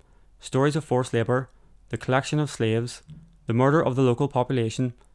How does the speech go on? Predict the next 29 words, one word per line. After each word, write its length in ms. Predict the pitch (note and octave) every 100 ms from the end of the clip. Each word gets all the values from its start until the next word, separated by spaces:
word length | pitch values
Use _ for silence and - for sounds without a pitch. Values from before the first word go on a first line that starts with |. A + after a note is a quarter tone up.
| - _ _ -
and 140 | B2
huts 380 | G2+ C#3+ - -
with 160 | C3+ -
collections 380 | B2 A#2 C3
of 120 | B2+ A#2
hands, 460 | A2 G#2+ A#2+ - _ - _ -
a 60 | -
sign 200 | C3 C3
of 120 | C3
punishment 480 | A#2+ A#2 - B2+ - -
and 100 | A#2
the 60 |
crushing 440 | - - G#2+ - A#2+
of 100 | A2+
local 240 | G#2+ A#2+
rebels. 500 | C3 C3+ A2+ G2+ - _ - _ _ _ - _ _
Some 280 | - D#3+ F3+
of 80 | F3
the 80 | F3+
main 280 | C#3 B2
accusations 760 | A#2+ A#2 C3+ A2+ A2 - B2+ A#2
that 140 | A2
were 80 | A#2
levied 280 | A#2 B2 D3
against 320 | D3 A#2+ A#2
the 60 | A#2
Congo 420 | - B2 C3+ C#3+
Free 240 | - B2
State 380 | C3 - A2+ A#2